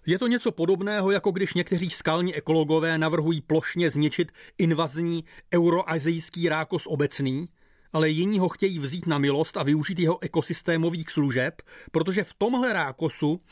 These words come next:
žije překvapivě víc druhů opeřenců. Větší biologická diverzita je jako větší diverzita slov, která používáme.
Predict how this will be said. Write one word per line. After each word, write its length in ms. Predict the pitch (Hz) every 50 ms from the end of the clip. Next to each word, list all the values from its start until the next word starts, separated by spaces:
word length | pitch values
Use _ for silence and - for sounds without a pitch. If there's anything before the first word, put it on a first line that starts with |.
| - - -
žije 260 | - 131 196 196 185
překvapivě 680 | - - - 156 - 185 165 - 196 180 175 185 180 160
víc 240 | 139 160 175 156 151
druhů 260 | 170 175 175 170 180
opeřenců. 680 | 175 135 - 151 131 135 120 113 110 - - 139 - _ _ _ _ _ _ _ _ _ _ _ _ _ _ _ _ _
Větší 300 | 135 143 143 - - 165
biologická 640 | 147 160 156 151 151 151 170 156 - - 160 147 135
diverzita 560 | 139 135 139 143 147 131 143 151 - 160 156
je 80 | 156
jako 220 | 151 151 - - 147
větší 300 | 135 147 139 - - 151
diverzita 500 | 143 143 143 143 147 131 143 139 160 147
slov, 500 | - - 143 135 151 - - - - - _ _ - - _ _
která 360 | - - - 143 143 147 143
používáme. 680 | 139 - 151 151 139 120 120 117 110 110 107 107 104 104